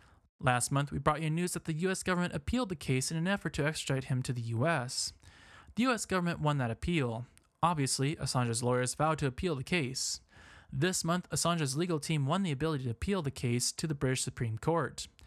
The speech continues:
The next step after this is to see if the British Supreme Court will agree to hear the case. A denial here would further reduce Assange's legal options.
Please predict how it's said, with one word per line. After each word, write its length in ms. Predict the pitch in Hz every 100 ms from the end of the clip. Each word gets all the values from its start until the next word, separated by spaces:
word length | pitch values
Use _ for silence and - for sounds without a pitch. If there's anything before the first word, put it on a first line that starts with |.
| - - - - -
The 100 | 139
next 200 | 151 147
step 240 | - 151
after 220 | 147 143
this 300 | 135 160 175
is 160 | - 151
to 80 | 156
see 280 | - 196 -
if 100 | 175
the 100 | -
British 280 | 139 185 175
Supreme 360 | 151 - 147
Court 340 | 127 190 170 151
will 140 | 170
agree 220 | 170 147
to 80 | 143
hear 180 | 120 127
the 100 | 113
case. 600 | - 151 147 120 - - - - _
A 60 | 147
denial 340 | 156 165 170
here 220 | 143 170
would 160 | 151 123 -
further 260 | 196 185
reduce 380 | 156 131 143 139
Assange's 460 | 139 - 131 123 -
legal 220 | 117 113
options. 800 | 113 147 - - 123 131 -